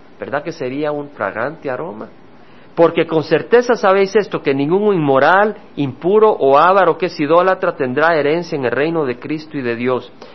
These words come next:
Que nadie os engañe con palabras vanas, que nadie os engañe, pues por causa de estas cosas la ira de Dios viene sobre los hijos de desobediencia.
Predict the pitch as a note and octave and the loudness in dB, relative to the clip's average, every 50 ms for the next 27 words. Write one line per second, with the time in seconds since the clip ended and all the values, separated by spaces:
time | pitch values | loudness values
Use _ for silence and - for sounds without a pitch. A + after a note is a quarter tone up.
0 | - - - - C#3+ C#3+ D3+ F3 G#3 B3 C4 B3+ A#3+ A#3+ - A3+ G3+ F#3+ G3 G#3+ | -20 -20 -10 -8 -6 -4 -2 0 0 0 0 -2 -4 -4 -4 -6 -4 -2 0 0
1 | A#3 A#3+ A3+ G3+ C#3+ A2+ G2 - - - - - - - - - - - D3+ C#3 | 2 2 0 0 -2 -6 -8 -8 -12 -18 -20 -20 -20 -20 -20 -20 -6 -4 -4 -4
2 | B2 - C#3 C3 C#3 D#3+ F3 F3+ F3+ E3 D3+ C3+ C3+ C#3 C3+ C3+ C3 A#2 G#2 F#2+ | -2 0 0 0 2 2 2 2 2 0 -2 -2 -2 0 0 0 0 -2 -4 -6
3 | - - - - C#3+ D3+ E3+ F#3+ A3 B3+ C4+ C#4 B3+ B3 G#3 E3+ - C#3+ B2 A#2 | -8 -10 -8 -6 -6 -4 -2 -2 0 0 0 0 0 -2 -4 -4 -6 -6 -6 -4
4 | A2+ A2+ G#2 G2 F2+ E2 D#2 C#2 - - - - - - - - - - - - | -2 -2 -2 -4 -6 -8 -12 -14 -16 -18 -20 -20 -20 -20 -20 -20 -20 -18 -10 -8
5 | C#3+ B2 - - B2+ B2 - - E3+ F3 F#3+ G3+ F#3 - F3+ D#3+ D#3+ E3+ E3 - | -8 -8 -6 -6 -8 -8 -4 -2 2 2 2 2 2 0 0 0 0 0 -2 -2
6 | - D3 - - - F3 F3+ F3+ - E3 C#3+ C#3 B2+ A#2+ C#3+ E3 F#3 F#3+ E3+ D3+ | -4 -4 -4 -2 -2 -2 -2 -2 -2 -4 -2 0 0 0 0 0 0 0 0 0
7 | C#3 B2+ A#2+ C#3 D#3 E3 D#3+ D3+ D#3 D#3 D#3 D3 D3 C#3 B2+ A#2 G#2 G#2+ A2 A2 | 0 -2 -2 -2 -2 -2 -2 -2 -2 -2 -2 -4 -4 -4 -4 -4 -2 -4 -4 -6
8 | - C#3+ C3+ C#3 C#3 B2 B2 A#2+ A2 G#2+ G#2 - A2 G2+ F#2 F2+ F2 G#2+ G#2+ G#2+ | -6 -8 -10 -8 -6 -4 -4 -4 -4 -4 -6 -8 -10 -10 -10 -10 -10 -10 -8 -8
9 | G#2 G#2 G2+ G2 - - - D#2 C2+ | -8 -8 -10 -14 -16 -16 -16 -16 -16